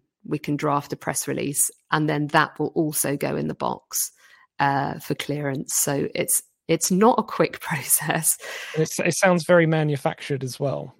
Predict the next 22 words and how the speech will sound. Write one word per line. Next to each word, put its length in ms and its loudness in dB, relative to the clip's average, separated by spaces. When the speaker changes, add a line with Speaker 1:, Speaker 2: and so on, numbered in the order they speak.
Speaker 1:
Oh, 280 6
incredibly, 960 -2
Speaker 2:
Mm. 60 2
Speaker 1:
incredibly 480 2
manufactured, 880 -2
as 220 2
is 300 2
every 400 -2
photo 420 -2
opportunity, 1200 -2
every, 800 0
uh, 340 -2
public 340 -4
appearance, 640 -4
every 280 -6
speech, 420 -4
of 120 -6
course. 440 -2
Um, 540 2
everything 460 0
is 140 -2
very 640 0